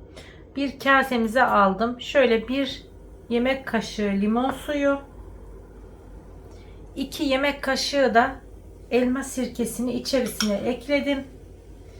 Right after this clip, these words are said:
Çözülmeye bıraktım. Hemen malzemelerimizi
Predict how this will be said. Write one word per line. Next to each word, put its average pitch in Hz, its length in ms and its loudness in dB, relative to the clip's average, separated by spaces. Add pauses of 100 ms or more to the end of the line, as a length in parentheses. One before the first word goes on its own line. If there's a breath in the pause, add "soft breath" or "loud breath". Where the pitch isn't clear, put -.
(680 loud breath)
Çözülmeye 254 680 4
bıraktım. 233 560 4 (1400 loud breath)
Hemen 277 340 0
malzemelerimizi 254 1040 4